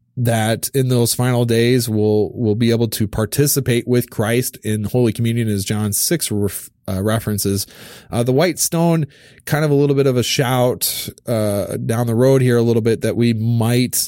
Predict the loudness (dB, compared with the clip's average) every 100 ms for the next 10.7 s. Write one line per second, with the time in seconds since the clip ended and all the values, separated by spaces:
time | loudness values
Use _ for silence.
0 | -6 -2 0 2 2 0 0 0 2 2
1 | 0 -2 -6 -16 -20 -20 _ _ _ -2
2 | 0 0 0 0 -2 -2 0 0 0 0
3 | 0 0 0 0 0 0 -4 0 0 0
4 | -2 0 0 0 -2 -2 0 2 0 0
5 | 0 -2 -6 -14 -20 -20 -12 -6 -2 -2
6 | -4 -4 -4 -4 -2 -2 -2 -2 0 0
7 | -2 -4 -4 -4 -2 0 2 2 2 0
8 | 2 2 2 -2 -10 _ _ _ _ _
9 | _ _ _ _ -8 -2 0 2 0 -2
10 | 0 2 2 2 2 0